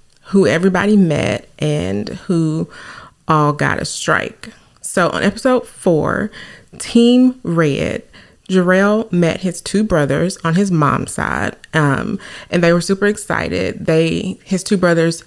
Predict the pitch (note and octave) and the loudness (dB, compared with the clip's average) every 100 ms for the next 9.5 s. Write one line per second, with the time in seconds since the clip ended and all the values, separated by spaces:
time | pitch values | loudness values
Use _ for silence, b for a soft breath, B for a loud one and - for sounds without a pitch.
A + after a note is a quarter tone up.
0 | - F3+ F3+ D3+ C#3+ D3+ E3 E3+ E3 F3+ | -6 -2 0 2 4 4 2 0 0 -2
1 | F3+ F3+ F#3 B B B - E3+ D#3 D#3+ | -2 -2 -2 B B B -4 0 2 4
2 | E3 D#3+ D#3+ E3+ E3 D#3+ - D#3 - D#3 | 4 2 0 0 0 -2 -2 -4 -4 -4
3 | D3+ - D3 D#3+ D3 C3+ C#3+ D#3+ E3 E3 | -2 -2 0 0 0 0 -2 -2 -2 0
4 | E3+ E3 E3 F3+ B B B - E3+ D#3 | 2 0 -2 -6 B B B -2 0 2
5 | D#3 D#3+ D3 C#3 D3 D3+ D#3 - D#3 D#3 | 2 2 2 2 2 2 0 -2 0 0
6 | - D#3 C#3+ D3+ F3 F#3+ F#3+ G#3 G#3+ B | -2 2 4 4 4 6 6 4 0 B
7 | B B - D#3 D3+ D#3 C3 E3 G3+ G#3+ | B B 0 2 4 2 2 2 4 2
8 | F#3+ D#3+ D3+ D3 D3 D#3+ - - F3 E3+ | 2 2 2 2 0 -2 -6 -8 -6 -4
9 | - F3 E3 D#3+ D#3+ | -4 -2 -2 -2 -8